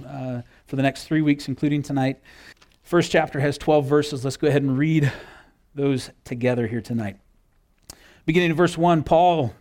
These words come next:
Silvanus, and Timothy, to the church of the Thessalonians in God our Father and the Lord Jesus Christ. Grace to you and peace from God our Father and the Lord Jesus Christ. We are bound to thank God always for you, brethren,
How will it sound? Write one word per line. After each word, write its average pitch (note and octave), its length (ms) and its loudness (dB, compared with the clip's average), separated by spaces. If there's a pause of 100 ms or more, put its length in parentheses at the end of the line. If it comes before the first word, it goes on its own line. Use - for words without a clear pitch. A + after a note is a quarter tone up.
(100)
Silvanus, D3 840 0
and B2+ 200 -2
Timothy, C#3+ 560 -2 (400)
to F3 100 0
the D3 100 2
church G#3 400 4
of F3 120 -8
the D#3 100 -2
Thessalonians E3+ 800 0
in C#3 120 2
God D#3 240 2
our D3 140 4
Father C#3+ 380 0
and C#3 120 0
the B2+ 60 2
Lord C#3 260 2
Jesus B2 380 -4
Christ. G2+ 460 -8 (500)
Grace E3+ 380 2
to E3+ 100 -6
you C#3 160 0
and B2+ 180 2
peace F#3+ 280 0
from C#3 180 -2
God D3 240 0
our E3 160 4
Father B2+ 500 0 (220)
and D3 160 -2
the D3 60 2
Lord A#2+ 440 2
Jesus A2+ 420 -6
Christ. B2 500 -2 (200)
We F3 160 0
are F3 80 4
bound E3 680 2 (140)
to - 120 0
thank F3+ 400 -4
God D#3 300 4
always D3+ 520 2
for - 200 -10
you, F2+ 320 -14 (400)
brethren, A#2 460 -6